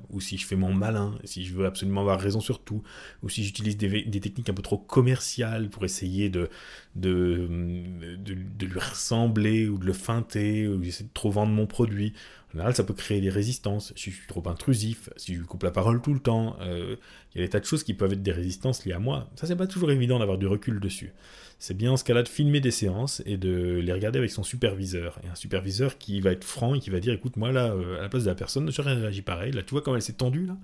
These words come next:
Bah oui, mais, euh, regarde ce que tu viens de lui couper la parole pour lui donner une leçon de vie alors qu'elle était en train de te confier quelque chose d'intime. » Euh, donc c'est pas toujours facile à entendre, mais, euh, ça peut être vraiment intéressant de regarder si nous aussi on crée pas des résistances par notre attitude.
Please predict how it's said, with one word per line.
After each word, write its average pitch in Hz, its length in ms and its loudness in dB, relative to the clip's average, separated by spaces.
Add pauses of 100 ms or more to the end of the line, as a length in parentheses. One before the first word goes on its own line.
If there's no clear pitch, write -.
(420)
Bah 95 160 -6
oui, 180 100 0
mais, 82 440 0
euh, 85 100 -2
regarde 135 220 -2
ce - 80 -14
que - 80 -12
tu 110 180 -6
viens 120 140 0
de - 20 0
lui 123 80 0
couper 156 240 -2
la 120 100 0
parole 143 300 2
pour 117 140 2
lui 104 360 0
donner 127 180 4
une 127 100 4
leçon 120 260 2
de 113 80 2
vie 139 180 4
alors 101 140 4
qu'elle 98 140 2
était 98 140 -2
en 104 60 0
train 110 120 -2
de 107 40 -4
te 107 100 -4
confier 113 280 -4
quelque 120 200 0
chose 107 200 0
d'intime. » 95 380 -2 (760)
Euh, 82 400 -2
donc 90 100 -6
c'est - 80 -8
pas 123 60 2
toujours 120 180 2
facile 101 240 2
à 87 60 2
entendre, 143 440 2 (120)
mais, 110 380 2
euh, 92 440 2
ça 87 160 -6
peut 107 140 0
être 117 160 0
vraiment 101 200 2
intéressant 104 320 2
de 110 60 0
regarder 95 260 0
si - 140 -6
nous 120 220 4
aussi 120 240 0
on 98 80 -2
crée 101 180 0
pas 104 140 0
des 110 100 2
résistances 98 480 -2
par 85 140 -2
notre 85 180 -4
attitude. 78 440 -6